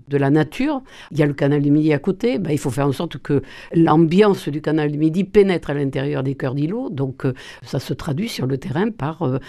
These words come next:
euh, des cœurs d'îlots végétalisés, avec la pleine terre, de manière à ce qu'il y ait des continuités entre les, les frondaisons du canal et puis le, les quartiers. Donc, tout un travail paysager qui est conduit pour que ce soit un projet de qualité.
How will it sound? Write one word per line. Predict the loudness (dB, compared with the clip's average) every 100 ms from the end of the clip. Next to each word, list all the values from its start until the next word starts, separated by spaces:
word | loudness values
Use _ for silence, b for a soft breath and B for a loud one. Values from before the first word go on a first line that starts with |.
| B -4
euh, | -2
des | 0 0
cœurs | 0 0
d'îlots | 0 0 0
végétalisés, | 0 -2 -2 -2 0 0 0 0
avec | -2
la | -4
pleine | -2 0 0
terre, | 0 0 0
de |
manière | -2 0 0
à | -2
ce | -6
qu'il | -4 -4 -4 -2 0
y | 4
ait | 4
des | 4
continuités | 4 4 2 2 2 2 2 2
entre | 2 0 -2
les, | 0 0
les | 0
frondaisons | -2 0 0 0 0
du | -2
canal | 0 0 2 0
et | -2
puis | -4 -2
le, | 2 2
les | 0 -4
quartiers. | -6 -4 -2 -2 -4 B -4
Donc, | -4 -2
tout | 0 2
un | 2
travail | 0 -2 0 -2
paysager | -2 -2 -2 -2 -2
qui | -4 -8
est |
conduit | -6 -6 -4 -6
pour | -8 -12
que |
ce | -12
soit | -10 -8
un | -6
projet | -6 -6 -6
de |
qualité. | -6 -6 -8 -8 -8